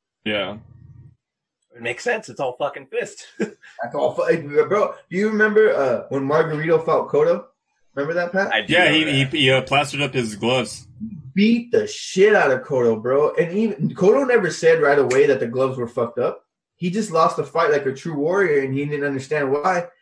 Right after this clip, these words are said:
Speaker 3: And then later on, it came out that motherfucker was cheating, and they fought again, and he whooped Margarito's ass. So, if it was the case that he was cheating, I would love to see Wilder come out and knock him out in the third fight. That would be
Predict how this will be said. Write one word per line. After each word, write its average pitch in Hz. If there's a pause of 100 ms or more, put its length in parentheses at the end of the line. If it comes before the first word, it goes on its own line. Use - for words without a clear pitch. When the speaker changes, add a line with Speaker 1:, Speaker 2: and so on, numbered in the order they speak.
(180)
Speaker 3:
And 139
then 127
later 147
on, 175
it 139
came 147
out 175
that 131
motherfucker 151
was 120
cheating, 208 (140)
and 143
they 147
fought 170
again, 170
and 127
he 117
whooped 123
Margarito's 120 (260)
ass. - (300)
So, 180 (880)
if 208 (140)
it 160
was 160
the 180
case 175
that 165
he 160
was 165
cheating, 180
I -
would 143
love 131
to 127
see 131
Wilder 120
come 120
out 113
and 113
knock 123
him 123
out 113
in 113
the 113
third 113
fight. 113
That 123
would 123
be 123